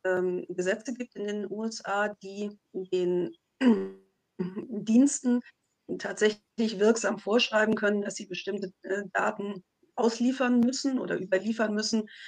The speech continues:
dass bestimmte Sachen kontrolliert werden können und dass die, <clears throat> dass,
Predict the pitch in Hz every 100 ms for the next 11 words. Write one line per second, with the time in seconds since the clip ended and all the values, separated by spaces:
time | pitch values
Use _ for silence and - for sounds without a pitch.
0 | - - 185 190 - 196 185 202 190 185
1 | 185 190 208 240 240 226 226 220 214 214
2 | 202 185 185 196 180 - - - - -
3 | - - 190 190 180 - 214 220 196 185
4 | 180 185 -